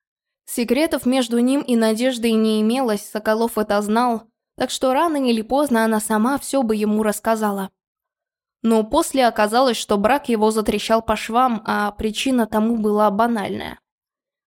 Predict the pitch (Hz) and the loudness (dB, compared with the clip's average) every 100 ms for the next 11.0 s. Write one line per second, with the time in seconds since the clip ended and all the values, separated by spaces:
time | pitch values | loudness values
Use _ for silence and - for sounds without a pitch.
0 | _ - 240 254 220 220 220 214 - 285 | _ -4 0 2 2 0 0 -2 0 0
1 | 247 - 208 208 - 285 277 233 - 226 | 0 -2 0 0 2 -2 0 -4 -2 -4
2 | 220 240 208 190 196 - - 220 214 208 | -2 -6 -6 -6 -8 -10 -8 -4 0 0
3 | 220 247 233 202 214 214 - 208 214 202 | 2 0 0 0 -2 -2 -6 -4 -2 -2
4 | 208 202 - - - 247 _ _ _ _ | -4 -8 -10 -14 -16 -18 _ _ _ _
5 | _ _ _ - 285 294 311 302 285 277 | _ _ _ -2 0 0 0 0 0 2
6 | 262 247 302 294 240 220 254 269 233 214 | 2 0 0 2 0 0 0 2 2 0
7 | 208 214 208 202 208 202 208 233 226 208 | 0 0 0 -2 -2 -2 0 -2 -2 -8
8 | 214 208 220 247 - 214 202 202 208 226 | -4 -2 0 -2 -2 -4 -2 -2 0 0
9 | 220 - 214 214 214 - 208 208 214 214 | -2 -2 0 2 0 -4 -2 2 2 2
10 | 233 214 208 202 196 208 202 - 196 | 2 2 0 -2 -2 -4 -4 -4 -6